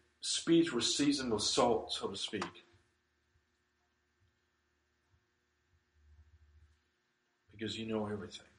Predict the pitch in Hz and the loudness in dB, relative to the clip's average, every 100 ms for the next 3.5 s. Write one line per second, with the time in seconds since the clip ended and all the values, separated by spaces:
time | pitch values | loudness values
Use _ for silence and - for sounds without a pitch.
0 | _ _ _ _ _ _ _ _ _ _ | _ _ _ _ _ _ _ _ _ _
1 | 110 107 101 101 95 87 - - - - | -6 -4 -2 -4 -4 -6 -12 -14 -16 -20
2 | _ - - _ _ _ _ _ _ _ | _ -20 -20 _ _ _ _ _ _ _
3 | _ _ _ _ - | _ _ _ _ -18